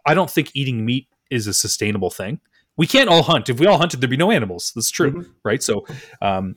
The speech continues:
Speaker 1: I don't think that eating steak every day of the week is sustainable, but I certainly think that there's value in, like, catching, killing, and, and cooking your own meat, butchering and cooking your own meat. Like, I think it's really,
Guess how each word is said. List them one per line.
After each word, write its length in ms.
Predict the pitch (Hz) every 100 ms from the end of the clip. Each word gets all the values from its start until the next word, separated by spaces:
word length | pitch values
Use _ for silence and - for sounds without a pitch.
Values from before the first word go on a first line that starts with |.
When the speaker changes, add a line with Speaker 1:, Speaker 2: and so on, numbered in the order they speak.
| -
Speaker 1:
I 80 | 135
don't 160 | 135
think 160 | - 135
that 80 | 127
eating 360 | 117 120 113 104
steak 340 | - 139 110
every 260 | 110 107 101
day 200 | 95 98
of 80 |
the 80 | 90
week 220 | 87 110 113
is 120 | -
sustainable, 600 | 104 - 92 104 160 - _ _
but 100 | -
I 40 | 110
certainly 380 | - 110 147 101
think 240 | 110 98
that 140 | 101
there's 300 | 101 101 98 - -
value 560 | 104 101 101 113 104
in, 140 | 95 95
like, 260 | 95 92 - _ _ _ -
catching, 560 | 104 101 - 98 95 - _ -
killing, 420 | 107 95 92 92
and, 260 | 98 92 -
and 160 | 110
cooking 300 | - 95 95
your 140 | 90 90
own 120 | 90
meat, 160 | 110 101
butchering 300 | 98 - 92
and 100 | -
cooking 220 | 98 92
your 140 | 87
own 60 | 87
meat. 180 | 117 87
Like, 120 | 90
I 40 |
think 100 | 92
it's 140 | 92 107
really, 320 | 98 92 -